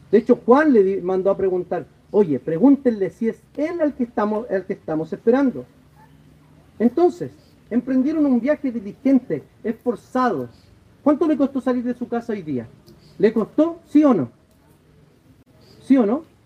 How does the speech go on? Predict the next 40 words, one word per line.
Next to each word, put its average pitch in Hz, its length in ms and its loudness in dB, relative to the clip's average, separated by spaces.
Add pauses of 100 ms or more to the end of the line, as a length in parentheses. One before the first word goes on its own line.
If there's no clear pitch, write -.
(260)
¿Sí? 277 200 -4 (260)
Me, 185 220 -2 (340)
levante 233 320 -2
su 240 80 -2
mano. 127 200 -6 (380)
Si - 100 -12
le 196 80 0
costó 202 280 -2
y 196 60 -4
salir. 127 280 -10
Ya, 165 140 -4
baje 190 240 -4
la 165 100 -6
mano. 120 180 -12 (360)
Cuando 202 240 -2
usted 240 180 -2
sale 233 220 -2
de 214 100 -4
vacaciones 190 680 -2 (760)
y 185 100 -4
usted 247 240 0
dice, 240 300 -2 (220)
"Vamos 247 240 2
a - 20 2
llevar 240 240 0
poca 269 240 0
ropa 277 220 0
este 285 200 -4
año", 190 280 -2 (1040)
¿es 196 160 0
verdad? 254 400 2 (840)
No, 156 200 -6
no 151 100 -4
es 131 60 -8
verdad. 127 260 -8 (720)
¿Cierto? 277 360 4
Porque 208 300 -2
llenamos 196 380 -2
el 190 80 -2
auto 131 180 -8